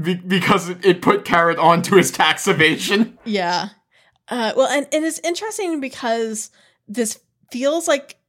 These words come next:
Speaker 2: you know, the Vimes, like, you know, "Well, everybody's guilty of something"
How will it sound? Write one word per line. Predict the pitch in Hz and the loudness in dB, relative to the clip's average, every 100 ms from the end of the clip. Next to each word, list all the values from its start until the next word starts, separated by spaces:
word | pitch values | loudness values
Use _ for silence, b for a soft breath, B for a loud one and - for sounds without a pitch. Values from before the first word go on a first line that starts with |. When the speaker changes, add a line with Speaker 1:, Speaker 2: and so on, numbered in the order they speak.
| - | -6
Speaker 2:
you | 240 220 | -4 -2
know, | 208 | -2
the | |
Vimes, | 185 214 220 220 202 | -2 -2 -2 -4 -4
like, | 190 190 | -6 -4
you | |
know, | 196 180 202 b b b b | -6 -6 -8 b b b b
"Well, | 202 233 226 214 | 0 2 4 2
everybody's | 220 220 220 214 202 | 0 0 2 0 0
guilty | 175 233 220 208 208 | -4 -4 -4 -6 -6
of | 190 | -6
something" | 190 214 202 202 190 185 190 185 185 202 | -4 -4 -4 -2 -2 -2 -8 -8 -8 -10